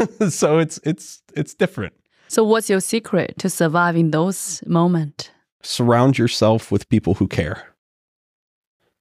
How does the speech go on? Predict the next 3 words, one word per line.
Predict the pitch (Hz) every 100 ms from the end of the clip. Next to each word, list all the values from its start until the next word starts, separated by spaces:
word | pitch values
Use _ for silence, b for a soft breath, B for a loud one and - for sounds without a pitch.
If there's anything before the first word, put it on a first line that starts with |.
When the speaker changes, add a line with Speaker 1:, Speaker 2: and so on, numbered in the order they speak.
| _ _ _ -
Speaker 1:
Um, | 98 95 90 85 - _ _ _ _ _ _ _ _ _
that | - 104 107 - _ -
i-, | -